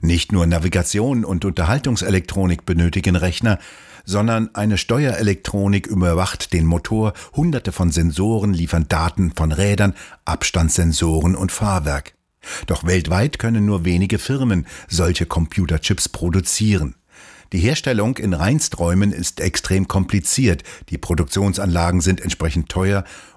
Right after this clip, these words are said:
und müssen deshalb auch rund um die Uhr voll ausgelastet sein. Mindestens vier Monate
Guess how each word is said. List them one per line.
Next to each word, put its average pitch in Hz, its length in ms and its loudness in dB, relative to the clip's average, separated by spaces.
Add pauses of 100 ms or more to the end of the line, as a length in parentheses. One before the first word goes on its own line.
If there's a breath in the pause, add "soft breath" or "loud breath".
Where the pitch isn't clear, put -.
(160 loud breath)
und 98 200 2
müssen 98 200 2
deshalb 87 360 0
auch - 260 0
rund 92 320 2
um 95 140 2
die 95 140 -2
Uhr 95 200 0
voll 87 380 -2
ausgelastet 80 760 0
sein. 67 300 -6 (420 loud breath)
Mindestens 85 560 2
vier 90 200 -2
Monate 101 520 0